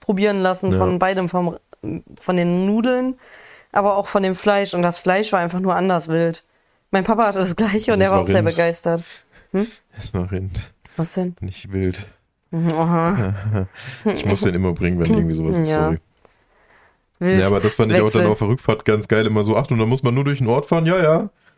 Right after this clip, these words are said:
Speaker 2: Und in dem Moment hab ich mir schon gesagt, "Ah, ja, okay, sie fragt schon <laughs>
Speaker 1: <laughs>
Speaker 2: für später mal,
Speaker 1: Ja.
Speaker 2: damit wir wissen, wo wir essen gehen." Aber ich <laughs> hab auch das, mein Lieblingssport, wenn wir da sind.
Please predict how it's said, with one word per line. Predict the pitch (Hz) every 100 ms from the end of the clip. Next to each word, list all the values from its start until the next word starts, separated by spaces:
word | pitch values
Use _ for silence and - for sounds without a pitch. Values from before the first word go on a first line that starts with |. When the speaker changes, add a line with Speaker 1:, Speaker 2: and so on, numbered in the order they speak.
| -
Speaker 2:
Und |
in | 113
dem | 113
Moment | 135 135
hab | 135
ich | 135
mir | 131
schon | 135
gesagt, | 127 120 120 -
"Ah, | 113 110
ja, | 104
okay, | 101 117 101
sie | 98
fragt | 92 113 120 -
schon | 113 120 -
<laughs> | 320 302
Speaker 1:
<laughs> |
Speaker 2:
für | 247 240 220 139
später | - - 226 135 104
mal, | 101 110 139 - -
Speaker 1:
Ja. | 370 330
Speaker 2:
damit | 311 110 113
wir | 110
wissen, | 120 120
wo | 113
wir | 110
essen | 123 104
gehen." | 98
Aber | 101 107
ich | 147 165 - - - -
<laughs> | 123 90 - - - -
hab | 107
auch | 113
das, | 107 113 113
mein | 107 101
Lieblingssport, | 113 107 92 - 98 95
wenn | 95
wir | 92
da | 95 101
sind. | 92 95